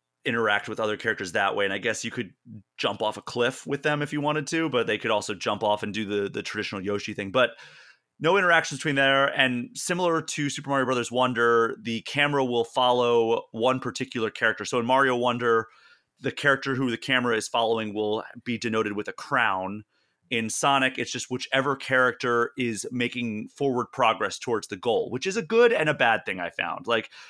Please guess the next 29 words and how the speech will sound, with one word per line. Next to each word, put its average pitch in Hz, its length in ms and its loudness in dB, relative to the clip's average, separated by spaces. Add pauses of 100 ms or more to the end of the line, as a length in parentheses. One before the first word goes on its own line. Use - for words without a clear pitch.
(160)
it's - 80 -10
a 139 40 -4
good 165 240 2
thing 190 220 0
because, 147 260 -2
like, 135 160 -2
in, 156 320 -2 (160)
that's 190 140 -4
a 180 60 -4
good 185 120 2
rule 143 220 2
of 117 160 0
thumb, 78 320 -2
right? 120 300 2
Where 123 80 0
it's 113 100 -2
like, 120 80 -4
okay, 131 220 0
this 127 180 -4
character 139 340 0
is 117 200 -4
make-, 120 240 -4
is 143 120 0
moving 175 280 0
in 147 80 -2
the 131 80 2
right 120 200 0
direction, 107 540 -4
therefore 110 720 0